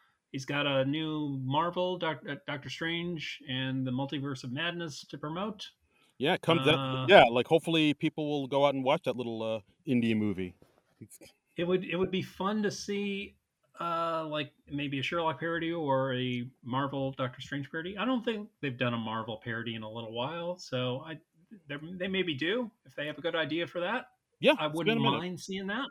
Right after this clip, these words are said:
Speaker 2: Yeah, wouldn't
Speaker 1: Um,
Speaker 2: mind seeing
Speaker 1: but,
Speaker 2: that at all.
Speaker 1: you know, whatever they do, uh, Benedict Cumberbatch, he's, he's such a talented guy. I'm, I'm always happy to see him come by.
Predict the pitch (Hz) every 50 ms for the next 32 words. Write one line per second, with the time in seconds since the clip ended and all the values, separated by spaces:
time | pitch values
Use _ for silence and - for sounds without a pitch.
0 | - _ _ _ _ _ _ _ - _ _ _ _ _ - 113 175 233 208 -
1 | - - - - - 139 135 - 160 147 - - - - 233 - 240 240 226 254
2 | 294 302 320 311 285 240 208 190 185 180 - - _ _ _ _ - - - 254
3 | 220 185 285 302 294 277 254 233 - - 196 196 202 196 196 196 190 190 - -
4 | 175 156 131 - - - - 156 165 143 - 180 175 - 143 131 - 147 143 143
5 | 135 139 123 139 139 135 135 135 139 - 120 123 120 120 131 - - 127 127 135
6 | 135 139 127 127 131 123 120 123 117 107 - - 123 113 113 107 104 - 107 95
7 | 92 92 90 90 90